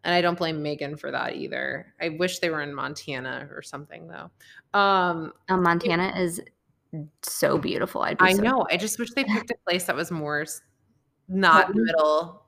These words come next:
Speaker 1: not the middle of the m-, most expensive, nasty,
Speaker 2: Mm-hmm.
Speaker 1: I hate L A. I fucking hate L A. It's
Speaker 2: Oh, I love
Speaker 1: awful.
Speaker 2: it there.
Speaker 1: Really? I know. We always talk about this. I
Speaker 2: <laughs>
Speaker 1: fucking hate L A. Um, okay.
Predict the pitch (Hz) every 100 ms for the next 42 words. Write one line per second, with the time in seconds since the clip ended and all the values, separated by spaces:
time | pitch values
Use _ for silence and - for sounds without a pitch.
0 | _ _ _ - - - - 254 285 269
1 | 196 208 185 185 185 180 - _ _ -
2 | 196 175 - 185 - 170 165 170 165 160
3 | - 175 156 151 - 247 160 - 185 170
4 | 147 135 131 135 135 139 - 175 170 147
5 | 139 127 139 139 147 - - _ - -
6 | 180 - - 139 143 - - - - -
7 | - 208 262 381 440 - 277 294 247 262
8 | 269 233 247 330 269 277 233 165 170 165
9 | 262 - - 214 - 285 262 185 170 170
10 | - - - - - - - 220 226 196
11 | 170 165 - _ _ - 214 214 214 135
12 | 110 101